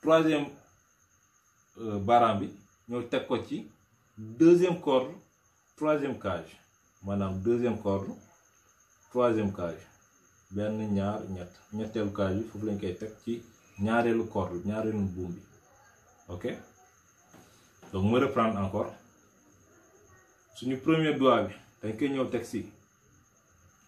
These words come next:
troisième corde, deuxième cage. Bu ci topp ñaareel bi, ñu ñëw teg ko ci première corde,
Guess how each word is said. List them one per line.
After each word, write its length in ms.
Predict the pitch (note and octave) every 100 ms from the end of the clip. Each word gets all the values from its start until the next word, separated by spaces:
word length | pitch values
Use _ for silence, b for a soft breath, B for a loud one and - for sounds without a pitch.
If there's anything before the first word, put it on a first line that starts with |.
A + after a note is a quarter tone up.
| -
troisième 380 | C#3 C#3+ C#3+ -
corde, 280 | B2 A#2+ - - -
deuxième 500 | G#2 G#2 C3 B2 G#2
cage. 280 | G2+ A#2 F#3+ - _ _ _ _ _ _ _ _ _ _
Bu 120 | A2 A2+
ci 120 | -
topp 220 | B2+ G#2
ñaareel 440 | A#2 B2+ B2 G2 F2 - - - - -
bi, 60 | A2+
ñu 40 |
ñëw 140 | C3 B2+
teg 140 | C3 -
ko 80 | B2
ci 220 | - G2 - - - - - -
première 460 | F3 F3 E3+ -
corde, 360 | - A2+ A2